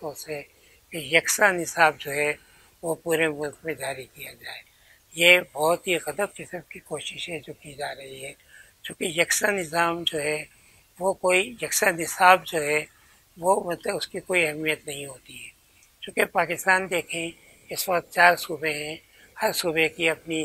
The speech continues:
तारीख़ है, इलाक़ाई तारीख़ है, उसका अपना कल्चर है, उसकी अपनी ज़बान है, उसके अपने रस्म रिवाज हैं, उनके अपने खाना है, पीना है, बिल्कुल अलग-अलग है। लिहाजा यकसा तौर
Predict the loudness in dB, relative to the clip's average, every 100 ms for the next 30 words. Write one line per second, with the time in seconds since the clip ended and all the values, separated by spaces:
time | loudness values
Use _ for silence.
0 | -2 -2 -2 -6 -12 -12 -12 -12 -14 -4
1 | -2 -2 -4 -10 -8 -10 -10 -14 -14 -16
2 | -16 _ _ _ _ _ -10 -2 4 4
3 | 2 -6 -2 -4 -2 -4 -4 -4 -4 -8
4 | -10 -6 -6 -8 -14 -14 _ -20 _ -12
5 | -2 4 8 8 6 0 -4 -4 -8 -10
6 | -10 -8 -10 -10 _ -20 -20 -8 -2 -2
7 | -2 -2 0 2 4 4 2 -4 -6 -6
8 | -10 -8 -8 -8 -12 -12 -16 -20 -20 -4
9 | 2 4 6 4 4 0 -4 -6 -4 -2
10 | -2 -2 -6 -10 _ _ _ -6 -4 0
11 | 2 2 2 0 -4 -8 -10 -12 -14 _
12 | -20 -20 -20 _ 6 8 8 8 6 6
13 | 0 _ _ _ -8 -2 0 2 2 2
14 | 2 2